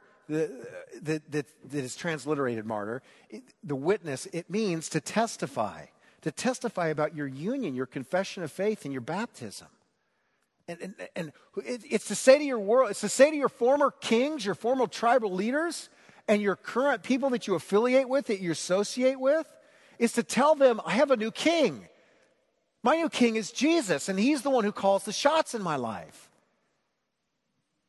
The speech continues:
And they will immediately question whether or not that's wise. I remember when I first became Christian, I was reading a commentary at O'Hara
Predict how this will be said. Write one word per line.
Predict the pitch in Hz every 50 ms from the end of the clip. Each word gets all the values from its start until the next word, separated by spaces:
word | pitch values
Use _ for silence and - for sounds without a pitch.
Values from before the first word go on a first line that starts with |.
| _ _ _ _ _ _ _ _ _ _ _ _ _ _ _ _ _ _ _ _ _ _ _ _ _ _ _ _ _ _ _ _ _ _ _ _ _ _ _ -
And | - 214 170
they | 233 247
will | 240 254 240 226
immediately | 202 208 220 240 254 277 302 302 302 302 311 254
question | - - 214 196 196 - - 233 208
whether | 208 214 220 247
or | 233
not | 208 190 196 -
that's | 220 220 - -
wise. | 254 277 285 294 277 - -
I | 202
remember | 208 220 240 226
when | 226 220
I | 208
first | - - 233 214 -
became | - 240 - 254 240 202
Christian, | - 233 226 208 - 196 180
I | 156
was | 156 151 131
reading | 147 180 208 208 196
a | 170
commentary | - - - 180 190 202 202 185 165 - 160 147 139 131 135
at | 131
O'Hara | 131 120 - 127 165 160 160 139 104 95